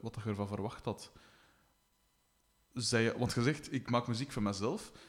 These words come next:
maar blijkbaar was er dan toch al iets van verwachtingspatroon van, oké, we, of, of een zeker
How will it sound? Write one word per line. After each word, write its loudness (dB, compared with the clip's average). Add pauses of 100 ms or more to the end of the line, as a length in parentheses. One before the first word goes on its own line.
maar -2
blijkbaar 2
was 2
er 0
dan 4
toch -4
al 0
iets -6
van 0
verwachtingspatroon -4
van, -2
oké, -4
we, -8 (420)
of, -6
of -2
een 0
zeker -2